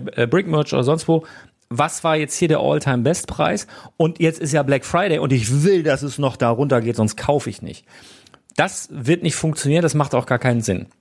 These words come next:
Ähm, solche Sets, die entweder sehr, sehr groß sind und daher selten reduziert sind oder die eben ein bisschen special sind, die nicht jeder Händler hatte,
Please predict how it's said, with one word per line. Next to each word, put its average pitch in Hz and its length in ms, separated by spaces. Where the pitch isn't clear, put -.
Ähm, 139 360
solche 208 380
Sets, - 600
die 131 440
entweder 139 320
sehr, 127 180
sehr 117 120
groß 120 460
sind 214 200
und 143 200
daher 135 240
selten 139 300
reduziert 135 500
sind 131 200
oder 135 320
die 123 360
eben 120 480
ein - 80
bisschen 113 240
special 175 400
sind, 135 180
die 117 60
nicht 110 180
jeder 143 200
Händler 127 280
hatte, 120 300